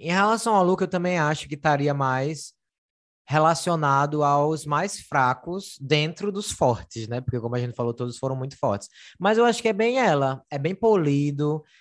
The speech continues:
tem uma estética legal. Achei engraçado que o nude dela é branco, <laughs> porque ela é bem branca, ela pegou um negócio branco.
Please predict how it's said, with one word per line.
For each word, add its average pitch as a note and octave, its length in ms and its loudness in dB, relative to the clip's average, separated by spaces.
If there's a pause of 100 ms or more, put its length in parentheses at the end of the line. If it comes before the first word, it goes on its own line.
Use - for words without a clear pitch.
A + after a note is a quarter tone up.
(140)
tem F3 140 2
uma F3+ 120 4
estética E3 420 0
legal. C#3+ 360 2
Achei D#3+ 280 0
engraçado E3+ 680 0
que D3 200 -4
o D3 120 -2
nude D3 320 0
dela C3 340 0
é B2+ 60 0
branco, C3+ 560 -4 (260)
<laughs> - 240 -20
porque E3 220 4
ela C#3+ 140 6
é C#3+ 40 2
bem D3+ 260 4
branca, C#3+ 360 -2
ela C#3+ 120 -2
pegou C3+ 220 -4
um C3+ 60 -2
negócio B2+ 340 -4
branco. B2 500 -8